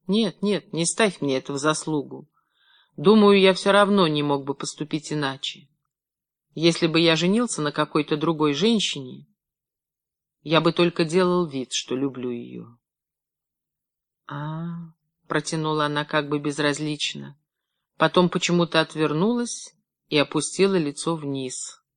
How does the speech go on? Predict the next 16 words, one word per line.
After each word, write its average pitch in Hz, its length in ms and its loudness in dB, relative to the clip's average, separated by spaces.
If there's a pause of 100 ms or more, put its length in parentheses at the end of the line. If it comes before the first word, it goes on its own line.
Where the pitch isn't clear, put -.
(120)
словно 135 380 -6
что-то 151 420 -4
обронила. 139 760 -8 (1700)
"Значит, 156 500 -2
ты 190 100 -2
полагаешь, 156 1040 -2 (1200)
что - 280 -6
возможно 147 760 -2
так 143 300 -6
долго 143 340 0
носить 143 420 -4
в - 80 -16
своем 143 360 -4
сердце - 540 -6
безнадежную 151 840 -6
любовь?" 131 460 -8